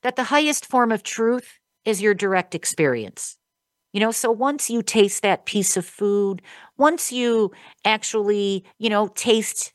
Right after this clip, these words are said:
something in your mouth, once you have the experience, once you've been somewhere, once you've literally touched the ground in another land,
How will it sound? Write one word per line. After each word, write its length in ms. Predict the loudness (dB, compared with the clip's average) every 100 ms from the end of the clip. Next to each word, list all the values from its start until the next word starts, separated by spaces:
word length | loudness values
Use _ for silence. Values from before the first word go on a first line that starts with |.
| -6
something 420 | -2 -2 0 0
in 120 | 0 0
your 140 | -2
mouth, 480 | 0 2 2 0 -2
once 280 | -2 0 -2
you 80 | -4
have 340 | 0 2 2
the 120 | -2
experience, 840 | -4 -4 -2 0 2 2 0 -2 0
once 300 | 0 2 -2
you've 240 | -2 -4 _ 0
been 340 | 0 0 -2
somewhere, 680 | -2 0 0 0 0 0 0
once 420 | -2 -4 -4 -4
you've 420 | 0 0 0 -4 -12 -20 -20 -20 -4
literally 380 | 0 0 0 -4
touched 440 | -4 -2 -2 -2
the 80 | -2
ground 680 | -4 -2 0 2 0 -2 -4
in 100 | -2
another 400 | 0 0 0 -2
land, 720 | -2 0 2 0 -2 -6